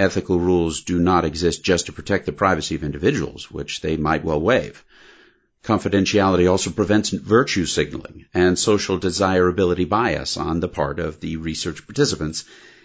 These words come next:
and thus avoids an overrepresentation of those with a political axe to grind. Rees uses material from all sixty-three interviews.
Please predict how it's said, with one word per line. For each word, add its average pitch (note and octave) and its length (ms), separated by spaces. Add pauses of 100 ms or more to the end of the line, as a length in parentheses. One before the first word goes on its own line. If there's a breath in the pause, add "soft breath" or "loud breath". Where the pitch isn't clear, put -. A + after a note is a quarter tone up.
and G2 160
thus F#2 320
avoids F2+ 520
an D#2+ 260 (100)
overrepresentation E2 1080
of D2 100
those E2+ 420 (360 soft breath)
with E2+ 140
a D#2 60
political D#2+ 460
axe - 340
to - 120
grind. C2+ 480 (1800)
Rees F3 280
uses D#3 300
material F#2+ 500
from - 300
all G#2+ 240
sixty-three G2+ 960
interviews. - 640